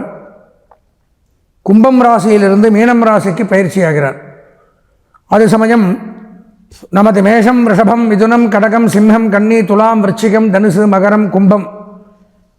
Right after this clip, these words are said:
ஆகிய ராசிகளில் பிறந்த நமக்கு இந்த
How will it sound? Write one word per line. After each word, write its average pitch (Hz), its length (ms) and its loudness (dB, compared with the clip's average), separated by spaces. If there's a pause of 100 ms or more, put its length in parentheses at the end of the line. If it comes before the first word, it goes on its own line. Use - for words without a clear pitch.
ஆகிய 226 400 2 (1600)
ராசிகளில் 214 640 0
பிறந்த 202 300 -2 (1000)
நமக்கு 214 380 0 (140)
இந்த 202 220 0